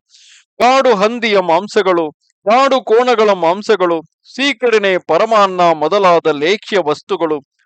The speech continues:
ಪಾನಕ ಮೊದಲಾದ ಪಾನ ದ್ರವ್ಯಗಳು, ಭಕ್ಷ್ಯಗಳು, ಭೋಜ್ಯ ವಸ್ತುಗಳು ಅಣಿಯಾಗಿದ್ದವು. ತುಂಬಿದ ಸುವರ್ಣ ಪಾತ್ರೆಗಳು, ಮಾವು, ನೇರಲು ಮೊದಲಾದ ಮಧುರ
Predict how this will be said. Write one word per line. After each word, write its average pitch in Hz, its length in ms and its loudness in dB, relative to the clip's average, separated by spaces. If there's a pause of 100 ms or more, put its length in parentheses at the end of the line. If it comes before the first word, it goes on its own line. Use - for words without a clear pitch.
(180)
ಪಾನಕ 254 420 0
ಮೊದಲಾದ 185 720 2
ಪಾನ 185 360 0 (180)
ದ್ರವ್ಯಗಳು, 151 640 -2 (500)
ಭಕ್ಷ್ಯಗಳು, 208 880 0
ಭೋಜ್ಯ 185 600 -2
ವಸ್ತುಗಳು 170 800 -2
ಅಣಿಯಾಗಿದ್ದವು. 147 920 -4 (640)
ತುಂಬಿದ 220 540 -2
ಸುವರ್ಣ 202 520 -2
ಪಾತ್ರೆಗಳು, 170 880 0
ಮಾವು, 180 760 0
ನೇರಲು 180 680 0
ಮೊದಲಾದ 165 580 2
ಮಧುರ 156 480 -2